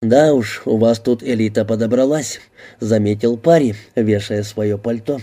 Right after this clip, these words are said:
«Очередной гениальный проект, Болтон», — сказал он, заглядывая через плечо ближайшему чертежнику. «Ничего особенного.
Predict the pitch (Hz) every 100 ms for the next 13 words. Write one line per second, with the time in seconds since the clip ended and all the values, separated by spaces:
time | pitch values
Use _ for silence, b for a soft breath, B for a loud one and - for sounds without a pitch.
0 | - _ _ _ _ 110 104 117 110 104
1 | 113 120 117 120 123 123 123 123 117 135
2 | 160 170 - 110 120 147 110 104 95 -
3 | B B - 120 107 120 135 165 160 107
4 | b b b 107 110 101 107 107 107 110
5 | 107 - 117 107 131 131 - 165 - -
6 | 110 110 104 104 101 110 107 107 123 110
7 | 160 123 104 - 107 _ _ _ _ _
8 | _ _ _ _ _ _ 110 107 107 -
9 | 117 120 127 120 180 156 117 101 95